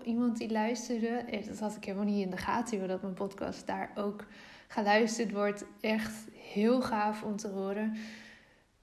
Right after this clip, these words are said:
Ik ben heel benieuwd of het je helpt om in een lekkere vibe te komen. Vandaag gaan we het hebben, of ga ik het met je hebben, over durven investeren.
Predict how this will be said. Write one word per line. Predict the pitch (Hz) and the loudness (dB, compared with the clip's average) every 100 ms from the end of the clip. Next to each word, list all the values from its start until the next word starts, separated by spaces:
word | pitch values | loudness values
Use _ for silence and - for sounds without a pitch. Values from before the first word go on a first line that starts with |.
| _ | _
Ik | 262 254 | 0 2
ben | 320 | 2
heel | 320 349 | 4 4
benieuwd | 294 254 330 269 - - | 8 8 8 6 2 -4
of | 226 | -2
het | 277 277 | 0 2
je | 240 | 4
helpt | 247 285 294 - | 8 8 8 6
om | 214 | 4
in | 214 | 6
een | 214 | 6
lekkere | 214 220 220 214 | 4 2 0 -2
vibe | - 185 180 | -2 -4 -4
te | - | -6
komen. | - 180 180 190 - - - - - _ _ | -6 -4 -6 -10 -14 -18 -18 -20 -20 _ _
Vandaag | - 269 262 294 349 - | 2 6 8 8 6 2
gaan | 254 254 | 0 4
we | 247 | 4
het | 233 226 - | 4 0 2
hebben, | 220 247 285 | 4 6 4
of | - | 0
ga | - - | -4 0
ik | - 233 | 0 2
het | 262 | 2
met | 214 214 | 4 2
je | 214 | 2
hebben, | 196 208 247 - - | 0 2 2 2 2
over | 220 233 226 226 220 196 180 | 2 2 2 0 0 -2 0
durven | 226 247 240 - | 4 4 2 0
investeren. | 214 196 - 190 - 208 202 185 - - - | -2 -2 -4 -6 -2 0 0 -2 -4 -8 -14